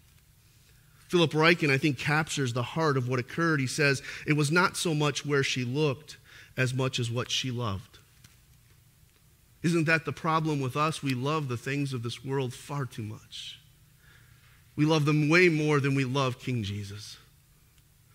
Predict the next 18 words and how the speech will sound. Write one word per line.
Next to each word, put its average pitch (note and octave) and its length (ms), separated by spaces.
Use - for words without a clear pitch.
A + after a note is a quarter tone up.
We're D#3 100
committed G3 640
to D#3+ 100
the C#3+ 100
things F#3 460
of C3+ 100
this C#3 220
world, F3+ 340
marrying F3+ 560
and C3+ 160
getting F3 300
married, E3+ 500
buying F3+ 440
and C#3+ 100
selling, E3+ 520
making F3 320
a C#3+ 80
living, E3+ 560